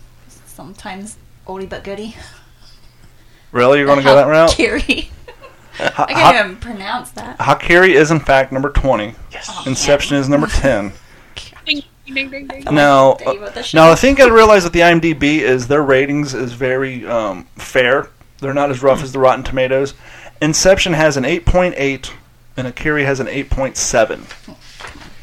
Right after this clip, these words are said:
Speaker 2: So now
Speaker 3: Hmm.
Speaker 2: what will be interesting is on the ladies' side.
Speaker 3: I, I might know chick flicks, but, like, if it's, like,
Speaker 1: Yeah,
Speaker 3: a
Speaker 1: I think I get
Speaker 3: ladies
Speaker 1: this one.
Speaker 3: geared towards, I might know it.
Speaker 2: One of these is number ten, one of these is number twenty.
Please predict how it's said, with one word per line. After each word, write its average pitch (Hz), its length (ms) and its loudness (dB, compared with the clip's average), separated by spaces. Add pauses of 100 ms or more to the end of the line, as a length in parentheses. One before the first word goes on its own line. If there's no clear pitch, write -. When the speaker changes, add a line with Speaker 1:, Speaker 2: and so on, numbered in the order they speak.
(600)
Speaker 2:
So - 180 -8
now 147 260 0
Speaker 3:
Hmm. 143 140 -12
Speaker 2:
what 143 160 2
will 139 120 -4
be 139 160 -4
interesting 135 680 -4 (880)
is 127 380 -8 (100)
on 139 160 0
the 135 80 0
ladies' 139 400 -2
side. 87 400 -6 (1000)
Speaker 3:
I, - 140 -8 (120)
I 90 100 -2
might 95 240 -4
know 87 120 -4
chick - 260 -12
flicks, 80 220 -10
but, - 140 -12
like, 85 160 -4
if 87 80 -8
it's, - 120 -4
like, 90 120 0
Speaker 1:
Yeah, 87 80 -4
Speaker 3:
a - 20 -6
Speaker 1:
I 87 60 -8
think 90 60 0
I 90 100 2
get 90 80 -6
Speaker 3:
ladies 90 240 -8
Speaker 1:
this - 100 -18
one. - 100 -20 (280)
Speaker 3:
geared 87 260 -8
towards, 87 260 -8
I 87 40 -4
might 85 180 -4
know 76 200 -2
it. - 100 -12 (540)
Speaker 2:
One 143 220 2
of 190 80 0
these 190 300 0
is 139 200 0
number 143 200 -2
ten, 170 580 -2
one 143 140 0
of 151 80 -6
these 143 200 -4
is 123 160 -6
number 127 240 -4
twenty. - 600 -8